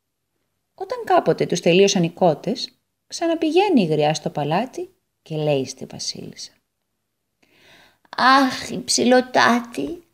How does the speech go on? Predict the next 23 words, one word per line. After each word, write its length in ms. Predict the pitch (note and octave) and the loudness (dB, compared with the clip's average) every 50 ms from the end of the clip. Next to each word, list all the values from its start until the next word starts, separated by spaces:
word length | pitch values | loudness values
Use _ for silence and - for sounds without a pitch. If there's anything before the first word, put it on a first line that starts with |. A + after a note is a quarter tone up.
| _ _ _ - - _ - | _ _ _ -20 -18 _ -2
έχω 400 | C#3+ F3 G#3 A3 - - A3 - | 2 4 4 4 2 2 2 4
ένα 300 | D3+ D3 F#3+ A#3 A#3+ C4 | 4 6 6 4 4 2
στενάχωρο 840 | - - - - G#3+ G#3+ G3 A3 B3+ B3+ - - - - - E3+ | 0 -2 2 4 4 6 6 4 2 2 0 2 2 2 4 4
μαντάτο 580 | G3 G#3 G#3 G#3 G3+ F3+ F3 F#3 - - A3+ G#3+ | 4 4 4 4 4 4 4 2 0 0 -2 -2
να 120 | G#3+ G3+ | -2 -2
σας 200 | - A3 G#3 - | -4 -4 -6 -6
εξομολογηθώ. 1000 | - - - - - - - - A#3 A3+ A3+ A3+ A#3 A3 - - A3+ A3+ A3+ - - _ _ _ _ _ _ _ _ _ _ _ _ _ - - - - | -6 -6 -6 -6 -6 -6 -4 -4 -4 -4 -4 -4 -6 -8 -10 -10 -10 -8 -10 -10 -12 _ _ _ _ _ _ _ _ _ _ _ _ _ -20 -20 -18 -8
Οι 200 | - - F#3 F#3 | -4 -2 -2 0
κότες 720 | - A3+ B3 C4+ C4 A#3+ - - G3 A3 B3+ B3+ - - - - - | 4 4 6 6 6 4 2 0 0 0 0 -2 -6 -10 -12 -14 -8
είχα 300 | - - G3+ - C4 A3+ | -4 -4 -2 2 4 4
μάθει 360 | G#3+ G#3+ G#3 A#3+ A#3+ - B3+ | 4 6 4 2 0 0 -4
πια 220 | A3+ - - A#3 A3+ | -4 -2 0 2 2
να 140 | A3+ A3 G#3 | 4 2 2
μιλούν 520 | G3 F#3+ F3+ F3+ F3+ F#3+ G#3+ A#3 A3+ A#3 | 2 0 0 0 2 2 4 2 2 2
τόσο 400 | - A#3 C4 C4 - - F#4+ F#4 | 2 2 2 2 0 -4 -4 -2
καλά 640 | - - - - G3 G3 G#3+ B3+ - - - _ _ _ _ _ _ _ _ _ | -2 0 2 2 4 4 2 2 -2 -6 -14 _ _ _ _ _ _ _ _ _
που 120 | - - F3+ | -12 -10 -10
σκόπευα 580 | - - - D#3 G3 G3 G3+ A3 G3+ G3+ G3 | -8 -4 2 2 2 4 4 2 2 2 2
να 100 | G3 G3 | 2 2
σας 180 | F#3+ G3+ G3+ F#3+ | -2 -2 -4 -4
τις 200 | - - - - | -4 -4 -4 0
φέρω 260 | - G#3+ A3+ A3+ A#3+ | 4 4 4 4 2
σήμερα. 580 | A3+ - - A3+ - - - - - - - | 0 -2 -4 -2 -2 -4 -4 -4 -6 -10 -14